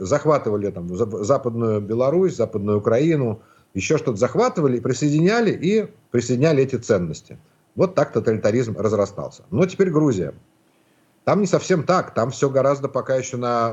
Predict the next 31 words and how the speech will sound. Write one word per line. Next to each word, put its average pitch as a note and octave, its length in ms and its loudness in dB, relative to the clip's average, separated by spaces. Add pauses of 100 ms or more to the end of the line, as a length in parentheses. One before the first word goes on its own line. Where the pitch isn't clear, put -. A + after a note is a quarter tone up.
(160)
более A#2 260 0
мягкой A#2+ 380 -2
стадии, F#2+ 340 -2
я D#2+ 100 -4
бы D2 60 -14
сказал. D#2 440 -8 (600)
Во-первых, C#3 500 2
там C#3 160 0
никто C3+ 220 0
не B2+ 80 2
отменял G#2+ 380 0
демократию G2 560 0
и - 20 -4
выборы. D2 400 -6
Вот F2+ 180 -4
выборы E3 300 4
точно, G2+ 360 -2
если F#2+ 160 -6
брать F#2+ 300 -2
там D#2+ 140 -10
состав, G#2+ 320 -2
это B2+ 160 0
щас G#3 260 -2
пытаются D#3 640 -2
победить G#2+ 420 -4
демократию A2 640 0
вот F#2+ 120 0
этим A2+ 220 -2
законом G2+ 400 0
об F#2 120 -2
иноагентах. F#2 680 -2